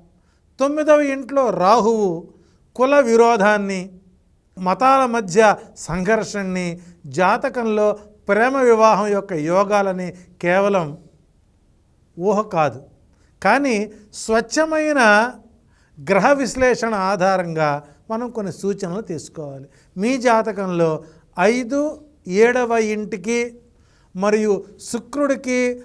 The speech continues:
రాహువు మధ్య సంబంధం ఉంటే ప్రేమ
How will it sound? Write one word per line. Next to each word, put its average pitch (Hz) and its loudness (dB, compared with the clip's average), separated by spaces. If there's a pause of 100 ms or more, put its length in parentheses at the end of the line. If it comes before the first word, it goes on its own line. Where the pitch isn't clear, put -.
(340)
రాహువు 247 2 (120)
మధ్య 196 -2 (160)
సంబంధం 208 -2 (120)
ఉంటే 170 -4 (1000)
ప్రేమ 196 4